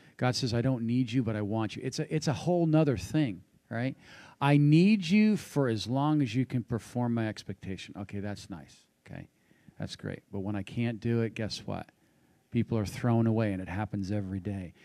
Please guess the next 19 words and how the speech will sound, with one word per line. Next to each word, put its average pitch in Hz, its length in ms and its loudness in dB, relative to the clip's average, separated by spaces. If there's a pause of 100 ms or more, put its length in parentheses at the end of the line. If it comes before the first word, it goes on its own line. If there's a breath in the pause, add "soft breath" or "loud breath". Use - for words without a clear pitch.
(300 loud breath)
And 127 120 2
that's 156 220 4
why 131 400 2 (460 soft breath)
that 123 400 -2 (160)
illustration 147 540 2
last 110 200 -4
night 117 120 -4
was 104 120 -6
so 131 360 2
powerful. 113 720 -6 (160)
I 101 140 -6
just, 101 260 -4 (100)
I, 113 100 -10
it 107 220 -10
just 101 200 -8
broke 120 460 2
me 95 180 -2
in 90 60 -6
half 104 540 -6